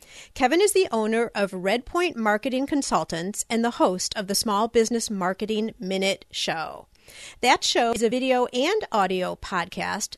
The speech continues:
that teaches simple, affordable, and practical marketing methods to small business owners. He's also a member of the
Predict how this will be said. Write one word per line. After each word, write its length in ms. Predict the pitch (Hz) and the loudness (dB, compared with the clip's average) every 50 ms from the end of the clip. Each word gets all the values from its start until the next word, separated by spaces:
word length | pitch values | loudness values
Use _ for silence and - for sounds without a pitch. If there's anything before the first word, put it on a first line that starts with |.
| - - | -6 -6
that 140 | 202 190 | -4 -4
teaches 380 | - - 254 233 - 233 202 202 | -2 -2 -2 0 2 2 2 4
simple, 540 | - - 269 254 269 - 349 359 370 359 - - | 4 4 4 2 4 4 4 4 4 4 0 -4
affordable, 680 | 240 - - 254 233 226 226 240 220 247 233 233 220 202 | -6 0 4 6 6 6 6 6 4 4 4 4 2 0
and 160 | 196 185 - | -4 -6 -6
practical 540 | - 226 214 254 - - 349 - 381 381 339 | -2 0 0 0 0 -2 -2 0 2 2 4
marketing 440 | 277 226 233 240 - 226 220 202 | 4 4 2 2 0 -2 -2 -2
methods 480 | 180 180 175 - 185 175 180 185 - - - - - - | -2 -2 -4 -4 -6 -6 -4 -4 -6 -6 -8 -8 -4 -2
to 120 | - 175 | -2 0
small 340 | - - - 185 170 175 180 | 0 -2 -2 -2 -4 -4 -4
business 400 | - 180 175 180 185 175 170 - | -4 -4 -4 -4 -4 -4 -4 -4
owners. 580 | 170 165 165 160 - - - - - - - - - _ - - - - - - | -6 -6 -8 -8 -10 -10 -8 -6 -6 -8 -8 -10 -18 _ -20 -18 -16 -14 -14 -4
He's 220 | - 269 254 220 240 | -2 2 4 6 6
also 280 | 208 226 - - 370 | 6 6 4 4 4
a 60 | 359 | 4
member 440 | 330 269 214 196 202 196 208 214 214 - | 4 2 2 0 -2 -2 -2 -4 -2 -2
of 200 | 214 190 185 - | -2 -2 -2 -2
the 120 | 180 180 | -4 -6